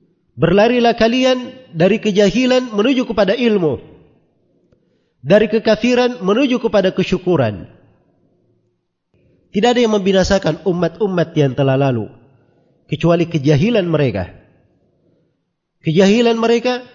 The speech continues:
terhadap apa yang dibawa oleh para nabi dan para rasul. Mereka tidak menerima apa yang dibawa oleh para nabi dan para rasul.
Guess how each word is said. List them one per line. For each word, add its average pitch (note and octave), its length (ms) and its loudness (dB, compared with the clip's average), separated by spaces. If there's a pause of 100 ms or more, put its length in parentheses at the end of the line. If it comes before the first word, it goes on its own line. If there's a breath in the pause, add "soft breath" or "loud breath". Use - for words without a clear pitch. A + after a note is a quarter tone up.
(520)
terhadap G3+ 360 0
apa A#3 280 0
yang A3+ 80 0
dibawa A#3+ 400 2
oleh A3+ 120 2
para A3+ 220 2
nabi A#3 300 0
dan A3+ 160 0
para A3 200 4
rasul. F#3 440 2 (2000)
Mereka A3 400 2
tidak A#3+ 280 -2
menerima A#3 560 2
apa A#3+ 160 0
yang A3+ 120 0
dibawa A#3+ 400 2
oleh A3 80 0
para A3 240 2
nabi A3+ 240 0
dan A3 160 2
para G#3+ 240 2
rasul. E3 480 0